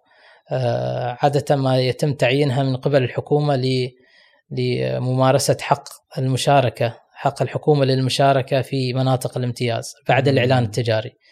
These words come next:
Speaker 1: هناك فترة عادة بعد الإعلان التجاري، بعد مرحلة الاستكشاف، يتم تجديد،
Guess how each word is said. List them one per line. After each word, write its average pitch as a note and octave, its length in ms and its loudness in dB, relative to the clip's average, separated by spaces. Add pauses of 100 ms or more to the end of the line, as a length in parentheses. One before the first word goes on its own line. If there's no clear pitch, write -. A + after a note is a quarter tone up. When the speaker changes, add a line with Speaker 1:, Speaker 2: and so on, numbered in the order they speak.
(360)
Speaker 1:
هناك C3+ 240 2
فترة C#3+ 320 2
عادة B2+ 540 0
بعد C3+ 280 2
الإعلان C3 360 2
التجاري، B2+ 640 0 (180)
بعد B2 140 0
مرحلة C3 400 0
الاستكشاف، C#3+ 560 -2 (640)
يتم C3+ 380 2
تجديد، D3+ 640 2